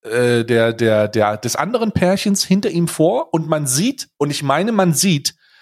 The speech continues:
wie sie ihm einen runterholt. Man sieht straight up. Also man, keine,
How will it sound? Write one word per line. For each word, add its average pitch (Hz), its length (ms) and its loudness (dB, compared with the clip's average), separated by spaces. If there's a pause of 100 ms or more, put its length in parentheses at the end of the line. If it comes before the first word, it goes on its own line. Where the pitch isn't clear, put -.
(140)
wie 156 160 -4
sie 170 140 -2
ihm 160 100 -2
einen 143 100 -2
runterholt. 92 500 -4 (200)
Man 143 140 -2
sieht 180 340 -4
straight 190 420 0
up. - 260 -4
Also 151 180 -2
man, 185 340 -4 (200)
keine, 247 440 -2